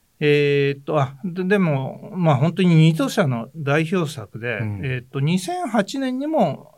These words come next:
Speaker 1: えー、紀ノ国屋で再演した。
Speaker 2: そうですね。
Speaker 1: そうですね。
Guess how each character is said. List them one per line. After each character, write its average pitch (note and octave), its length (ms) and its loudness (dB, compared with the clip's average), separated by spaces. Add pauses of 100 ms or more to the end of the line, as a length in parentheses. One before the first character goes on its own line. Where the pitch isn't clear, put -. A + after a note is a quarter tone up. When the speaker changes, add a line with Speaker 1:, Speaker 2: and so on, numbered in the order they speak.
Speaker 1:
え A2+ 640 -10
ー、 - 80 -20
紀 E3 120 -2
ノ D#3+ 100 0
国 D#3 200 -2
屋 C#3+ 140 0
で B2 260 -6
再 A#2+ 300 -10
演 G#2+ 220 -12
し - 100 -20
た。 - 80 -16
Speaker 2:
そ C3+ 120 2
う G#2 40 -4
で - 60 -10
す - 100 -14
ね。 G#2 140 -6
Speaker 1:
そ G2+ 140 -10
う F#2 40 -18
で - 60 -20
す C3 80 -16
ね。 D3+ 200 -8